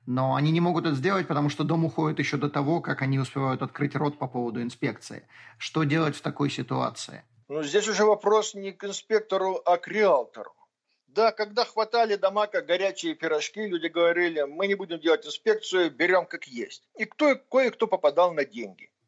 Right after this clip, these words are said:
Speaker 1: Мгм.
Speaker 2: Люди покупали подпорченные дома, дома с плесенью или еще с чем-то. Ну, это ажиотаж, это рынок, ничего не сделаешь.
Speaker 1: Понятно.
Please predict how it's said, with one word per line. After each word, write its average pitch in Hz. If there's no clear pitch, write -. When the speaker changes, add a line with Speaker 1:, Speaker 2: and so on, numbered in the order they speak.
Speaker 1:
Мгм. 160
Speaker 2:
Люди 196
покупали 143
подпорченные 143
дома, 214
дома 139
с -
плесенью 175
или 143
еще 143
с -
чем-то. 87
Ну, 196
это 233
ажиотаж, 220
это 147
рынок, 180
ничего 139
не 147
сделаешь. 143
Speaker 1:
Понятно. 113